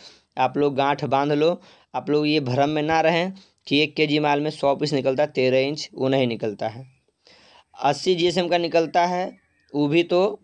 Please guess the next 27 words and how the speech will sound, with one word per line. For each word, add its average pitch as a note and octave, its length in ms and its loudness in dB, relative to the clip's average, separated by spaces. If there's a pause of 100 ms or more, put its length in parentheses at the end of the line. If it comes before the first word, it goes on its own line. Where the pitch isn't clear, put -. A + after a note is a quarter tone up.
बारह C3+ 280 4
इंच D3+ 260 -2
में, F3+ 260 0
तो D3+ 280 -2
पंचानवे D3+ 540 -2
सौ D3+ 180 -2
निकल C#3 260 0
जाएगा, C3+ 160 2
लेकिन C#3+ 180 -4
तेरह C3 260 0
इंच B2+ 100 -4
का C3 120 -6
नहीं A2+ 80 -4
निकलता G#2+ 320 -6
है। G2 100 -14 (400)
तो C3+ 40 -12
तेरह D3+ 300 2
इंच E3 260 2
सौ D#3 300 2
जीएसएम D#3 380 0
में F3 240 -2 (380)
आपको C#3 280 -2
पचहत्तर D3+ 460 -2
से D#3 140 -2
अस्सी C#3 240 0
पीस D#3 180 -2
निकलेगा। D#3+ 460 0